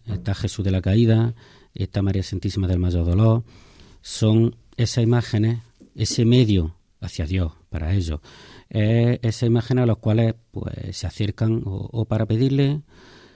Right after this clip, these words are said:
o para darle gracias, en ese sentido.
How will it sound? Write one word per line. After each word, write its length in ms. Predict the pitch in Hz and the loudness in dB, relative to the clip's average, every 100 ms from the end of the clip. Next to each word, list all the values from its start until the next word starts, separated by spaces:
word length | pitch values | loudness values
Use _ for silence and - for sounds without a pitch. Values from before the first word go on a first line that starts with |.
| _ _ _ | _ _ _
o 200 | 117 107 | -2 0
para 200 | 104 98 | 2 4
darle 220 | 110 101 | 4 2
gracias, 440 | 87 85 82 76 - _ _ _ | 0 -2 -4 -8 -10 _ _ _
en 80 | - | -10
ese 160 | 85 - | -10 -10
sentido. 520 | - 82 87 78 80 | -12 -10 -8 -8 -8